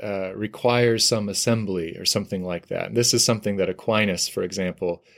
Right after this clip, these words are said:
took for granted, that anything with parts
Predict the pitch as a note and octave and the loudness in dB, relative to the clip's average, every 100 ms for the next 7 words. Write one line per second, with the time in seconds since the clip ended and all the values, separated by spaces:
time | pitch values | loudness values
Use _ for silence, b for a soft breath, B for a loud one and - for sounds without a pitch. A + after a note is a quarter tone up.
0 | b b - B2+ - G#2 F#2 F#2+ F#2 - | b b -2 -2 2 0 2 2 0 -6
1 | - - F#2+ - A#2+ C3 B2 A#2 G#2 F#2 | -6 0 0 2 2 2 2 0 0 -6
2 | - A2 F#2+ - | 0 2 2 -2